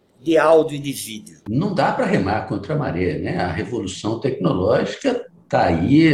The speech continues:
Speaker 2: é, é inexorável esse avanço tecnológico, não vamos brigar contra isso. Agora, eu acho que sempre vai ter espaço pra um jornalismo, pra um entretenimento, pra uma televisão,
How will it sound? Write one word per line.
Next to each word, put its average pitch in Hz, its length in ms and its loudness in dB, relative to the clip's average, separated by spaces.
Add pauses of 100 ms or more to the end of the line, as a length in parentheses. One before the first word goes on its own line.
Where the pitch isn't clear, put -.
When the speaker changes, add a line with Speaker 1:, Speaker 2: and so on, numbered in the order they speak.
(320)
Speaker 2:
é, 76 340 -2
é 90 60 2
inexorável 98 1120 2
esse 95 280 0
avanço 101 720 0
tecnológico, 98 760 -4
não 262 120 0
vamos 196 220 -4
brigar 139 360 -4
contra 180 280 -4
isso. - 420 -6 (480)
Agora, 175 300 -4
eu 170 80 2
acho - 180 -2
que - 80 -16
sempre - 640 0
vai - 240 -2
ter - 120 -2
espaço - 920 -4 (480)
pra 127 200 2
um 113 180 2
jornalismo, 104 1400 -2
pra 98 160 -2
um 98 100 -2
entretenimento, 95 1160 -2
pra 98 480 2
uma 202 320 0
televisão, 117 1120 -4